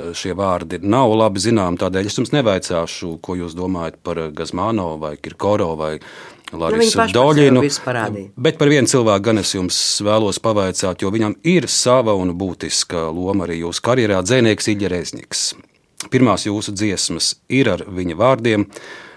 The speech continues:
Speaker 1: un tās guva lielu atzinību, to nevar noliegt. Tagad viņš atbalsta Putinu,
Speaker 2: Ā.
Speaker 1: atbalsta karu, un viņš arī intervijās sūdzās, ka radio vairs neatskaņo ne Pugačevu, ne Vaikuli.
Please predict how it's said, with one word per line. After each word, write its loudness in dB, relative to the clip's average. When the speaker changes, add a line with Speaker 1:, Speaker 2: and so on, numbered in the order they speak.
Speaker 1:
un -8
tās -4
guva 2
lielu 4
atzinību, 0
to -2
nevar -2
noliegt. 2
Tagad 4
viņš 2
atbalsta -4
Putinu, 2
Speaker 2:
Ā. 0
Speaker 1:
atbalsta 2
karu, 4
un 6
viņš 4
arī 4
intervijās 2
sūdzās, 4
ka 0
radio 2
vairs -6
neatskaņo -2
ne 2
Pugačevu, -2
ne 0
Vaikuli. -4